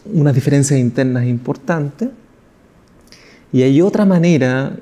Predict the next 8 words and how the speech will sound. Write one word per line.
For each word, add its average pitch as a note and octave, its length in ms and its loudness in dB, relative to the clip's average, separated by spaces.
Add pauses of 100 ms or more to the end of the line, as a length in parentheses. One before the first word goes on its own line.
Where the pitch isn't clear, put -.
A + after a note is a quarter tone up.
(160)
que C3+ 180 2
no C#3 100 2
es F3+ 120 2
probablemente D3 680 -2
tal, C#3+ 600 -2
digamos, C3 560 -4 (300)
una C#3 240 -4
consideración, B2+ 1120 -4